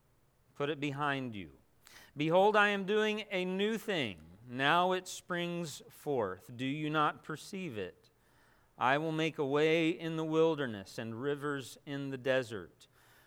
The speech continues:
The wild beasts will honor me, the jackals and the ostriches, for I give water in the wilderness, rivers in the desert, to give drink to my chosen people, the people whom I formed for myself,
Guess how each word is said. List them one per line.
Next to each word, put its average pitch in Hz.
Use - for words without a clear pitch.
The 127
wild 160
beasts 190
will 175
honor 190
me, 127
the 113
jackals 139
and 123
the 127
ostriches, 135
for 127
I 147
give 147
water 156
in 156
the 151
wilderness, 151
rivers 196
in 202
the 185
desert, 147
to 143
give 131
drink 165
to 190
my 175
chosen 165
people, 120
the 110
people 156
whom 151
I 120
formed 156
for 156
myself, 117